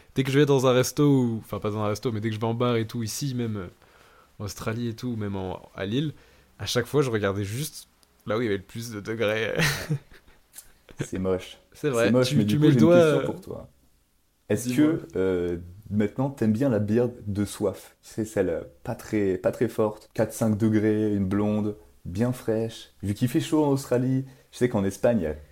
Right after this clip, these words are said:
Speaker 2: beaucoup ça.
Speaker 1: Alors.
Speaker 2: Et vu que j'étais au Portugal il y a pas longtemps, je me suis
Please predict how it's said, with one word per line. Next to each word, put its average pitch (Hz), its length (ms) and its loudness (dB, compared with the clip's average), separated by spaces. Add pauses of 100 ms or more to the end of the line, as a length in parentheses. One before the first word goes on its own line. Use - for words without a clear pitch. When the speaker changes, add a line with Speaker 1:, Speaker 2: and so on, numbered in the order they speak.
(120)
Speaker 2:
beaucoup 135 320 0
ça. 131 260 -2 (300)
Speaker 1:
Alors. 117 340 0
Speaker 2:
Et 90 140 -4
vu 104 240 -4
que 98 280 0
j'étais 95 200 -2
au 104 100 4
Portugal 117 400 0
il 110 40 2
y 104 40 2
a 98 40 2
pas 110 100 -2
longtemps, 110 400 0
je - 160 -8
me 92 60 -2
suis - 160 -18